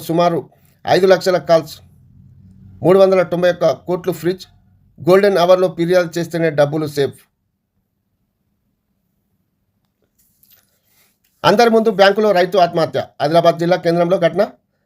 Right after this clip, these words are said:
మార్టిగేజ్లో లోన్ చెల్లించాలని బ్యాంకు సిబ్బంది వేధింపులు. బ్యాంకులోనే పురుగుల మందు తాగిన జాదవ్. అన్నకు కరెంట్ షాక్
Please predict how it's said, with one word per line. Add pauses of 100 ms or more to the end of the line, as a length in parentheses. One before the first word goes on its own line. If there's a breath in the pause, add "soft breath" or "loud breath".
(140)
మార్టిగేజ్లో (320)
లోన్
చెల్లించాలని
బ్యాంకు
సిబ్బంది
వేధింపులు. (400)
బ్యాంకులోనే (280)
పురుగుల
మందు
తాగిన (320)
జాదవ్. (1000)
అన్నకు (100)
కరెంట్
షాక్